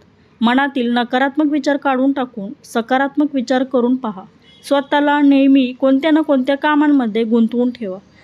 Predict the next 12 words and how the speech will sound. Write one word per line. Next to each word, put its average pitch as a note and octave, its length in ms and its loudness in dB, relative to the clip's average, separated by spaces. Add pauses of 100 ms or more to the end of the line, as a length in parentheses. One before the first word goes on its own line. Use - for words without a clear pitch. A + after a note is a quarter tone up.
(180)
पुस्तक C#4 360 -2
वाचा, A3 460 -4
आवडीचे A#3 500 -2
खेळ B3+ 280 2
खेळा, G3+ 300 -4 (120)
बाहेर A#3 400 0
मैदानावरती A#3+ 840 -2
फेरफटका C4 680 -4
मारून G3+ 380 -2
या. F#3+ 140 -8 (420)
मोकळ्या C4 420 2
हवेत D4+ 240 0